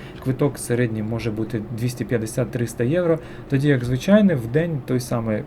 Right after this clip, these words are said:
квиток на той самий рейс може коштувати п'ятсот до семисот євро. Ну і, звісно,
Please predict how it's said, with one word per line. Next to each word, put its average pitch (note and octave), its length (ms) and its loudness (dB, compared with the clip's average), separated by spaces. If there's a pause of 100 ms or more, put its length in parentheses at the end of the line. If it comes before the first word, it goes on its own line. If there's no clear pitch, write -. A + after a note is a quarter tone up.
квиток E3 340 -2
на A#2+ 80 -2
той G#2+ 180 -2
самий A2 300 -2
рейс D3+ 240 0
може B2+ 260 -2 (100)
коштувати A#2 440 -2 (120)
п'ятсот - 420 -2
до A2+ 60 -2
семисот G#2+ 380 -4
євро. G2+ 400 0
Ну E3+ 100 0
і, F3+ 40 2
звісно, C#3+ 340 0